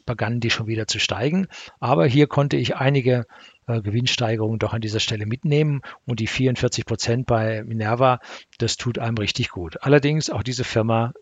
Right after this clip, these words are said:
zahlt keine Dividenden, weil die noch so frisch sind, dass sie noch nicht so viel Geld verdienen. Ja, Gilead,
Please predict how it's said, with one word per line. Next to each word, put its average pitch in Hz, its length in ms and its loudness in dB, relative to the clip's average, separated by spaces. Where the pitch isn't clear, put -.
zahlt 104 420 -8
keine 117 500 -6
Dividenden, 120 640 0
weil 113 140 0
die 113 120 -2
noch 113 200 -2
so 117 420 -4
frisch - 380 2
sind, - 680 -2
dass 117 180 -6
sie 117 100 -4
noch 113 140 -6
nicht 107 180 -6
so 110 120 -8
viel 104 280 -10
Geld 98 260 -6
verdienen. 123 880 2
Ja, 113 160 4
Gilead, 156 480 0